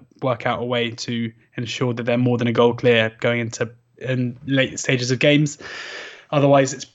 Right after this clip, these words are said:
unlikely they'll be able to do it. But for, um, yeah, for Morecambe, I, I guess in a way the only positive about this for, for Morecambe is that,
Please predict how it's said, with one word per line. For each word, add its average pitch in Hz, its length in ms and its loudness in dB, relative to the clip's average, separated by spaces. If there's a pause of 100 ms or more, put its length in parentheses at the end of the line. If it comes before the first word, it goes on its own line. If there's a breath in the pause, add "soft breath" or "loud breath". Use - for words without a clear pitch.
(120)
unlikely 147 320 -4
they'll 139 100 -2
be 135 80 2
able 131 100 4
to 123 120 -10
do 127 120 -2
it. 113 140 -4 (100)
But 139 140 -4
for, 135 340 4
um, 127 280 -2 (960 soft breath)
yeah, 120 100 -4
for - 100 -8
Morecambe, 123 340 -4
I, 143 120 -2 (360)
I 165 80 0
guess 143 280 -4
in 151 120 -6
a 143 60 -4
way 139 320 -2
the 123 120 -10
only 127 300 -4
positive 117 600 -10 (300)
about 123 220 -4
this 123 160 -8
for, 127 180 -2
for - 160 -6
Morecambe 117 520 -2
is 117 180 -6
that, - 440 -4